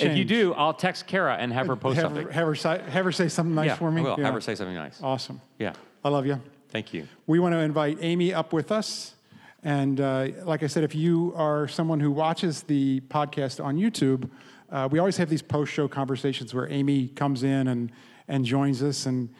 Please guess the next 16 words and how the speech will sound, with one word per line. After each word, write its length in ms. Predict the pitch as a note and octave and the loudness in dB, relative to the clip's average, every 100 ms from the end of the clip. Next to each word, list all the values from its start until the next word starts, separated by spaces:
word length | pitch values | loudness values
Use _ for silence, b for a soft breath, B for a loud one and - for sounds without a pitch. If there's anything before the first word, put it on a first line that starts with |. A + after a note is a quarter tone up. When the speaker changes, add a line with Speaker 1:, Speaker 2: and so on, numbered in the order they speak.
| B B | B B
Speaker 2:
gives 120 | D3+ | -2
us 120 | C3+ C#3+ | -2 -2
her 80 | |
perspective, 760 | C3 D3 - D3 - D3 C#3+ B2 | -2 -2 -2 -4 -4 -2 -4 -4
and, 300 | A#2+ A#2+ A#2 - b b - | -8 -8 -10 -18 b b -10
uh, 120 | B2+ C#3 | -8 -8
it's 120 | - | -8
always 320 | D3+ C#3 A#2+ A#2 - - | -4 -4 -4 -10 -12 -2
very 200 | D3 C3 | 0 0
valuable 400 | C3 C3 C3 B2+ | -2 -2 -4 -6
time. 520 | C3+ B2 B2 C3+ A#2+ - _ _ _ _ | -4 -4 -6 -10 -14 -20 _ _ _ _
Speaker 1:
Most 160 | G#2 F#2+ | -4 -4
of 100 | B2+ | -4
Speaker 2:
So, 60 | - | -6
Speaker 1:
the 60 | |
time. 200 | - D2 | -6 -8